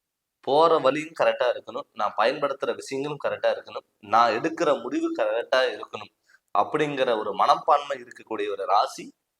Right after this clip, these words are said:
கடகராசி. கிட்டத்தட்ட ஒரு நாலஞ்சு மாதமா கடகராசிக்காரங்களுக்கு இந்த சனியோட பிடியில இருக்கிறதுனால எதுவுமே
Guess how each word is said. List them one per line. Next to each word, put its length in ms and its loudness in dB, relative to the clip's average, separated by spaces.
கடகராசி. 560 -4
கிட்டத்தட்ட 380 0
ஒரு 140 -6
நாலஞ்சு 460 4
மாதமா 360 2
கடகராசிக்காரங்களுக்கு 1040 4
இந்த 160 -2
சனியோட 400 4
பிடியில 340 -6
இருக்கிறதுனால 500 -6
எதுவுமே 360 -2